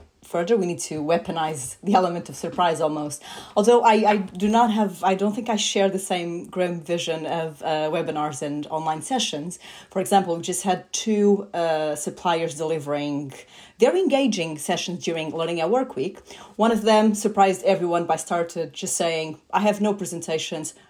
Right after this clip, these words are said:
no slides, here is me." And it was one of the most engaging sessions we've had in a long time. We've had people going out of our, their way to send emails, messages, everything.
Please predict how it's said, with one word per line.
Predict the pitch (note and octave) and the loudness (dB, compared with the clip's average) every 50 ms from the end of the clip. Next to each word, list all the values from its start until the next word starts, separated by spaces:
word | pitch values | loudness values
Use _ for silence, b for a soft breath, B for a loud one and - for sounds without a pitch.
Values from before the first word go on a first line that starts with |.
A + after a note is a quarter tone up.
| b b - | b b 0
no | G#3 G#3 G3+ G3+ | 2 4 4 4
slides, | G3+ - - F#3 E3+ E3+ E3+ E3 E3 - - - - _ _ _ _ _ _ - | 2 0 0 0 2 2 2 2 0 -4 -8 -10 -12 _ _ _ _ _ _ -16
here | - - A#3 A3 | -2 2 4 6
is | G3+ F#3+ D3 - - - _ - | 6 6 4 0 -6 -8 _ -6
me." | F#3+ F#3 F#3+ G3 F#3 E3+ F#3 G3+ G3 B B B B B G3 B | -4 -2 0 0 0 -2 -2 -4 -6 B B B B B -14 B
And | - F3 E3+ F3 F3 E3+ - - - | -2 -2 0 0 -2 -4 -6 -4 -2
it | F3+ | 0
was | E3+ F3+ F3 D#3 | 0 0 -2 -2
one | F3 F#3+ G#3+ A3 | 0 2 4 4
of | G3+ - | 4 2
the | F#3 | 0
most | F3+ F3+ F3 E3+ - | -2 -2 -2 -4 -4
engaging | - F#3 F3 E3 F3+ F#3 F#3+ F#3 D#3 D3+ E3 D3+ D#3 D#3 | -4 -4 -4 -2 0 0 0 -2 -2 -6 -8 -6 -6 -6
sessions | D3+ - - D#3+ D3 - - D3+ C#3+ - | -8 -4 -4 -4 -4 -4 -8 -10 -10 -10
we've | C#3+ C#3+ C#3 | -10 -10 -10
had | - - D#3 C#3+ C#3 C#3+ C#3 - | -8 -4 -4 -2 -2 -4 -6 -10
in | D#3 D3+ | -12 -12
a | D3+ | -10
long | D3 D3 D3 E3 D#3+ D3+ D3 | -10 -6 -4 -2 -2 -2 -4
time. | - - A#2+ A2+ C#3 D3+ D3 - _ | -6 -6 -6 -6 -6 -8 -12 -16 _
We've | - - - | -12 -4 -4
had | E3+ E3+ - - | -4 -4 -4 -8
people | G3 - - E3+ D#3 D3 D3 D3 - _ _ | -10 -6 -2 -2 0 0 -2 -4 -12 _ _
going | - F3+ F3+ F3+ | -8 -4 -2 0
out | F3+ F3 | 0 0
of | E3 D#3+ | 0 2
our, | D#3+ D#3 D#3 D#3 - | 2 2 2 0 -2
their | D3+ D3 F#3 F3+ | -4 -2 0 0
way | E3+ F3 E3 C#3+ C#3+ C#3+ B B B B B B B | 2 0 0 -2 -2 -6 B B B B B B B
to | - - | -8 -6
send | - F#3 E3+ F3 - | -4 -4 -4 -4 -2
emails, | F3 F3 F3 D#3+ D#3 D3+ D3 - E3+ | -2 -2 0 2 0 0 0 -2 -2
messages, | D#3+ D#3+ D3+ - C#3 - D#3 C#3+ D3+ | -4 -4 -4 -4 -8 -6 -6 -2 -2
everything. | E3 D#3 B2+ C3 C3 - - - - D3+ | -2 -2 -2 -4 -8 -10 -12 -14 -14 -14